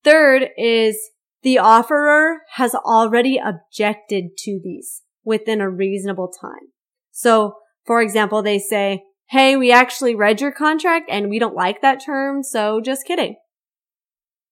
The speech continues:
So the way I remember this, these three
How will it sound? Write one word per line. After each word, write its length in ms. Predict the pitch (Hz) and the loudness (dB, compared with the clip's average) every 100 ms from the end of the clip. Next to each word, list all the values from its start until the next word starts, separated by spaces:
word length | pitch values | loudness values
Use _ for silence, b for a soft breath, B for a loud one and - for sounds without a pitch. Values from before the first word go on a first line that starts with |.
| _ | _
So 160 | - 277 | -2 2
the 100 | 277 | 2
way 160 | 294 | 2
I 200 | 294 233 | 2 2
remember 440 | 262 254 233 214 202 | 2 2 0 -2 -2
this, 520 | 190 190 190 - - | -2 -4 -6 -14 -10
these 400 | - 233 214 - - | -4 -2 -4 -8 -10
three 720 | 247 240 247 247 240 247 247 | -6 -2 0 0 0 -2 -6